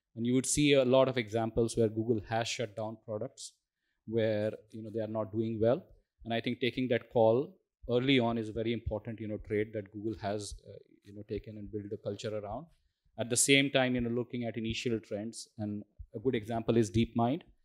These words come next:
DeepMind, you know, A I company is now profitable. It turned profitable last year after ten years, but it was cash flow, po-, you know, it was generating cash flows. Uh, you know, it was about six hundred billion pounds plus, if, if I remember it correctly. But, you know, and you,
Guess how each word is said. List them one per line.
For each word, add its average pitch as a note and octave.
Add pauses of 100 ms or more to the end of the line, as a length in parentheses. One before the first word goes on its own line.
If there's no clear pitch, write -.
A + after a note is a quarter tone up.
(280)
DeepMind, A#2
you A2
know, A2+
A G#2+
I A2+
company A2
is G#2
now A2+
profitable. A2
It G#2
turned G#2+
profitable A2
last G#2+
year G#2+
after G#2
ten A2+
years, B2+ (600)
but C3
it C3
was B2+
cash A#2
flow, -
po-, - (100)
you A2
know, G#2+
it G#2+
was A2 (100)
generating A#2
cash F#2+
flows. - (200)
Uh, -
you A2+
know, G2+
it G2
was G2+
about G2+
six -
hundred G2+
billion G#2
pounds G2+
plus, F#2+
if, G2 (200)
if -
I A2
remember G2+
it -
correctly. G#2
But, G#2+ (640)
you C#3
know, C#3+
and C3+
you, B2